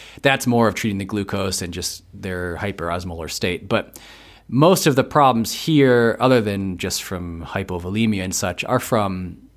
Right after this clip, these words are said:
ketosis. So their glucose is gonna fall as we give them insulin.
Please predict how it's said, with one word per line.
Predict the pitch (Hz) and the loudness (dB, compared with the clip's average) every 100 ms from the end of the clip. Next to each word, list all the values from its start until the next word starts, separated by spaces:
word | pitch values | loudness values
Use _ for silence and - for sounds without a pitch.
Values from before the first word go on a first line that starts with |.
| - - | -20 -12
ketosis. | 98 - 98 - 73 - - - - - - | -10 -6 -6 -6 -10 -12 -16 -20 -20 -20 -2
So | - 147 127 113 - | 4 6 6 4 -2
their | 131 135 | 0 2
glucose | 135 185 220 202 | 4 4 6 4
is | 190 | 2
gonna | 220 214 | 2 0
fall | - 117 110 104 113 - - - | 2 4 6 4 0 -10 -18 -6
as | 110 107 104 110 | -2 -2 -2 -2
we | 107 104 101 95 - - | -2 -2 -2 -6 -10 -8
give | 120 | -4
them | 127 | -2
insulin. | 98 92 92 85 | -4 -6 -10 -10